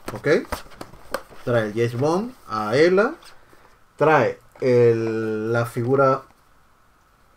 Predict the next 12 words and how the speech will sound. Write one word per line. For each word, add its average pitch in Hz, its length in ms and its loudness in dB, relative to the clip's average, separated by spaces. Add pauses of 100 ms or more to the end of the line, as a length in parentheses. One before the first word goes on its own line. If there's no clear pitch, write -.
(160)
la 131 120 -2
figura 127 460 -2
secreta 131 580 -2
de 120 240 2
Deadpool, 156 580 -2 (440)
que 120 100 -4
será 120 240 0
un 120 80 -2
Funkito 123 480 -4
pequeño, 185 480 -2 (1300)
¿vale? 147 340 -2 (1300)
Y 247 280 2